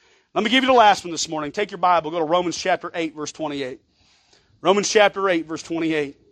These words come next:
Very famous passage of Scripture here. And we'll, uh, close out on this one right here. Y'all don't realize it or not, but I actually preach an hour message in about thirty minutes. Amen? Just because of how fast I preach.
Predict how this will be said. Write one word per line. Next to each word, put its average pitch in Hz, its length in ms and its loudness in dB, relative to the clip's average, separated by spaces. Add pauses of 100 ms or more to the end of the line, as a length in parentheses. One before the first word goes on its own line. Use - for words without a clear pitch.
(720)
Very 190 240 4
famous 214 380 2
passage 208 340 2
of 214 80 -10
Scripture 160 380 -8
here. 143 260 -8 (800)
And 131 80 -16
we'll, 185 320 6
uh, 165 160 6
close 202 440 0
out 190 180 6
on 170 140 -2
this 180 180 -4
one 156 100 -8
right 175 240 4
here. 175 300 2 (1160)
Y'all 262 180 8
don't 240 280 2
realize 208 500 2
it - 20 -8
or 208 80 -6
not, 208 320 0
but 175 80 -8
I 240 140 2
actually 208 380 0
preach 190 440 -12
an 160 160 -10
hour 175 300 -2
message 165 420 -2
in 160 80 -8
about 156 300 -2
thirty 165 240 -6
minutes. 143 360 -10
Amen? 170 480 0
Just 175 200 -10
because 185 260 2
of 151 80 -6
how 190 160 4
fast 214 340 2
I 165 140 4
preach. 165 420 -2